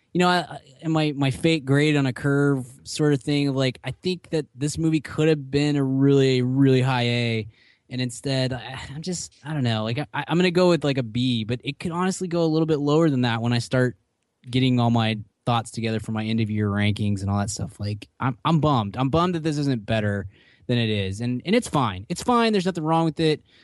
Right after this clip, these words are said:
Um, I just wish I liked it more, and, uh, I feel like they left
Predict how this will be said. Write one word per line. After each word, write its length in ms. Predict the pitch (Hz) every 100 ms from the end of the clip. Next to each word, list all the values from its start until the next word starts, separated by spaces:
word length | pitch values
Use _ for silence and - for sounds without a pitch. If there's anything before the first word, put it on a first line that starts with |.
| _ -
Um, 400 | 123 117 113 113
I 100 | -
just 180 | 127 156
wish 160 | 196 214
I 60 |
liked 300 | 175 143 139
it 40 | 123
more, 400 | 110 110 95 92 117
and, 140 | 113
uh, 200 | 110 110 107
I 120 | 101
feel 240 | - 143
like 180 | 135 131 -
they 180 | 123 120
left 460 | 110 113 113 -